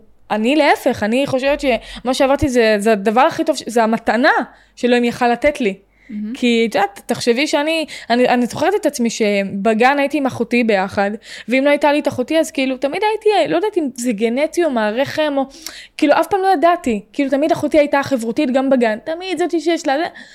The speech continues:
Speaker 1: ואני תמיד יד ביד, לא, לא יודעת, כאילו, אל, מפחדת כל כך. לא יודעת, אולי בגלל שהייתי נורא קטנה, נורא מפחדת, לא יודעת אפילו איך, וגם בבית ספר, לא ידעתי, לא היה לי כלים, כאילו, זה הזיה, זה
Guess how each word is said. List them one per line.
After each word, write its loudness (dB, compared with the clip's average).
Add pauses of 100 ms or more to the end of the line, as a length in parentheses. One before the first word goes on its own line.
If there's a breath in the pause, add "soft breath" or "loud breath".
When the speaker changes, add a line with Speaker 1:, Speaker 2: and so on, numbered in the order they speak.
(200 loud breath)
Speaker 1:
ואני 0
תמיד 0
יד 2
ביד, 4
לא, -4
לא -8
יודעת, -6 (140)
כאילו, -6
אל, -2 (400 loud breath)
מפחדת 0
כל 0 (160)
כך. 2 (460)
לא -6
יודעת, -4
אולי 6
בגלל 2
שהייתי 0
נורא 2
קטנה, -2
נורא 0
מפחדת, -4
לא 0
יודעת -2
אפילו 2
איך, 2 (300 loud breath)
וגם 0
בבית -4
ספר, 0
לא -4
ידעתי, -2 (340 loud breath)
לא 8
היה 4
לי 4 (120)
כלים, 4
כאילו, 2
זה 2
הזיה, 4 (200)
זה 2